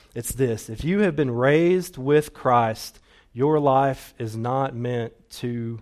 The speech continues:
remain the same. If you've been raised with Christ, your life is not meant to remain the same. It changes your mindset. There, and Paul says in verse two, we're supposed to seek the things that are above.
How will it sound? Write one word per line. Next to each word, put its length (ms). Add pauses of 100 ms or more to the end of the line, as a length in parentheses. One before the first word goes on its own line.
(120)
remain 520
the 80
same. 500 (1200)
If 60
you've 100
been 220
raised 480
with 100
Christ, 640 (400)
your 180
life 400
is 180
not 320
meant 480 (840)
to 160
remain 320
the 60
same. 480 (600)
It 120
changes 440
your 100
mindset. 720 (1600)
There, 200
and 80
Paul 200
says 220
in 80
verse 240
two, 260
we're 140
supposed 320
to 80
seek 320
the 100
things 500
that 180
are 260
above. 560